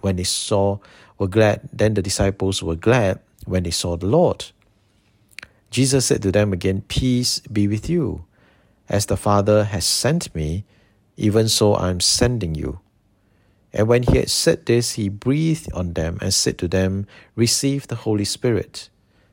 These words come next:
If you forgive the sins of any, they are forgiven them. If you withhold forgiveness from any, it is withheld." Now Thomas, one of the twelve, called the twin, was not with them when Jesus came.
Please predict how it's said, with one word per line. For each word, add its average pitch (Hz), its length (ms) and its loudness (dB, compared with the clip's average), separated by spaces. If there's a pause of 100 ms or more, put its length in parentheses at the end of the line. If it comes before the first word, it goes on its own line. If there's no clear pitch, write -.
(200)
If 92 120 -4
you 101 80 0
forgive 101 400 0
the - 80 -2
sins 117 460 0
of - 160 0
any, 123 320 0
they 107 200 0
are 98 140 -2
forgiven 98 540 -2
them. 73 260 -4 (760)
If 117 120 2
you 120 120 8
withhold 143 520 4
forgiveness 107 680 -2
from - 240 -6
any, 92 500 -2
it 87 140 -4
is - 160 -6
withheld." 90 560 0 (2250)
Now 104 100 0
Thomas, 160 460 2
one 131 160 2
of 117 140 -2
the 107 60 -4
twelve, 98 540 2
called - 240 -2
the 92 80 -8
twin, 90 500 -2 (380)
was 104 240 0
not 120 300 0
with 92 180 -2
them 92 300 2
when 87 180 -2
Jesus 87 340 -2
came. 113 380 0